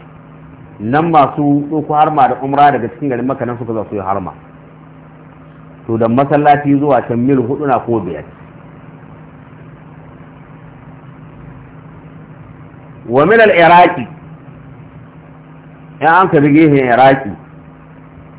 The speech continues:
ba sai inda hurumi yake, iyakaci nai,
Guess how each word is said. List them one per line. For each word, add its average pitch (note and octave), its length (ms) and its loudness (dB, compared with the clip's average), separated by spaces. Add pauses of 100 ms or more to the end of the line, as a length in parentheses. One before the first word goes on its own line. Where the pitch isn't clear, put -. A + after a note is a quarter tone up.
(960)
ba B2 260 2
sai E3 120 4 (140)
inda F3 160 2
hurumi C3 440 4
yake, C3 260 2 (2750)
iyakaci D#3 680 4
nai, B2+ 260 4